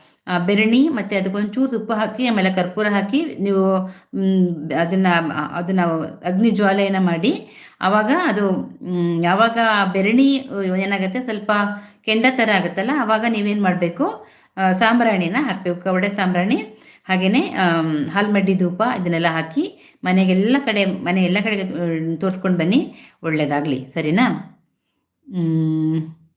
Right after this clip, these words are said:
ನನಗೆ ಮದುವೆ ಯೋಗ್ಯ ಇದೆಯಾ, ಯೋಗ ಇದೆಯಾ ಅಂತ ಕೇಳ್ತಾ ಇದ್ದಾರೆ ಸವಿತಾ. ಆ, ನಿಮ್ದು ಜಾತಕ ಪರಿಶೀಲನೆ ಮಾಡಿಸ್ಕೊಳ್ಳಿ, ಖಂಡಿತ ನೋಡೋಣ, ಆಯ್ತಾ? ಯಾಕಿರಲ್ಲ, ಯೋಚನೆ ಮಾಡ್ಬೇಡಿ.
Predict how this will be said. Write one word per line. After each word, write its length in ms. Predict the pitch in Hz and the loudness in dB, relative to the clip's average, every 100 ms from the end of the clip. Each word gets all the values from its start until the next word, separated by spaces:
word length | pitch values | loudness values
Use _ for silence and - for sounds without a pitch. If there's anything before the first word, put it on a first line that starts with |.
| _ _ _ _ _ 185 | _ _ _ _ _ -2
ನನಗೆ 260 | 185 185 | 0 4
ಮದುವೆ 480 | 185 180 190 196 196 | 4 4 2 0 2
ಯೋಗ್ಯ 360 | 175 202 190 202 | 2 2 0 0
ಇದೆಯಾ, 280 | 190 180 | 0 0
ಯೋಗ 280 | 175 180 185 | 0 0 2
ಇದೆಯಾ 300 | 185 175 170 | 2 0 0
ಅಂತ 120 | 165 | -2
ಕೇಳ್ತಾ 340 | 175 175 165 165 | -4 -6 -4 -4
ಇದ್ದಾರೆ 540 | 156 160 160 160 160 | -4 -2 -2 -2 -6
ಸವಿತಾ. 840 | - 156 156 160 190 233 - - _ _ _ _ _ _ _ _ - | -10 -6 -6 -4 -4 -4 -6 -18 _ _ _ _ _ _ _ _ -4
ಆ, 380 | 175 165 165 160 | 0 2 2 2
ನಿಮ್ದು 260 | 202 214 | 2 2
ಜಾತಕ 360 | 185 190 196 220 | 4 2 2 -2
ಪರಿಶೀಲನೆ 400 | 220 202 208 190 | -4 -4 -2 -2
ಮಾಡಿಸ್ಕೊಳ್ಳಿ, 420 | 175 165 - 220 | 0 -4 -6 -6
ಖಂಡಿತ 360 | 254 190 170 170 | -4 -2 -2 -2
ನೋಡೋಣ, 360 | 160 151 139 135 | 0 0 0 0
ಆಯ್ತಾ? 600 | 131 131 165 151 - - _ _ _ _ - | 0 -2 -2 -2 -4 -14 _ _ _ _ -6
ಯಾಕಿರಲ್ಲ, 520 | 339 370 247 196 180 180 | -6 0 2 4 4 2
ಯೋಚನೆ 340 | 180 269 320 | 0 -2 -2
ಮಾಡ್ಬೇಡಿ. 640 | 196 170 160 160 156 - - | 0 -2 -4 -4 -4 -6 -10